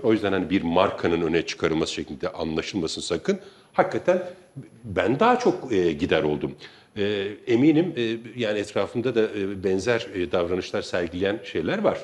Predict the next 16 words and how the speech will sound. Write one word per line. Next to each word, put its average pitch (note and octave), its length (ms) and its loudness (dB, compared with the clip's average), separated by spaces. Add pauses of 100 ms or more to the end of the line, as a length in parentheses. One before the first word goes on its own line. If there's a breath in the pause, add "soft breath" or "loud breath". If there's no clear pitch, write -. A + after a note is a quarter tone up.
e, - 80 -4
arkadaşlarım F#2+ 680 -2
var. D2+ 120 4 (320 loud breath)
Oysa, A#2+ 400 2 (300 loud breath)
e, F#2+ 60 -2
Hüseyin G2 520 -2
Bey'in G#2+ 200 2
dediği G#2+ 260 2
gibi G#2+ 300 0 (240 loud breath)
yani F2+ 220 0
bu E3+ 80 6
marketlerin E2+ 720 0
segment C3+ 500 0
olarak D#2 340 -2
hedef F3 320 2
kitlesi, A2+ 580 0